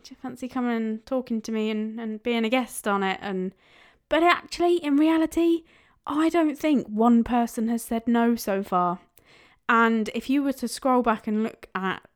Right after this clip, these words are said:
the level of the quality of the guests that I've had on, I'm <sighs> blown away by the amount of people that just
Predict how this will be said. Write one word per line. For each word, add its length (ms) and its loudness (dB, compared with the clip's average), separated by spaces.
the 120 2
level 800 0
of 200 -8
the 80 -6
quality 800 -4
of 100 -6
the 100 -6
guests 320 -6
that 100 -4
I've 200 -4
had 180 -8
on, 360 -4
I'm 440 4
<sighs> 720 -18
blown 340 4
away 640 -2
by 140 -4
the 100 -4
amount 300 -4
of 80 -16
people 360 -10
that 240 -10
just 360 -12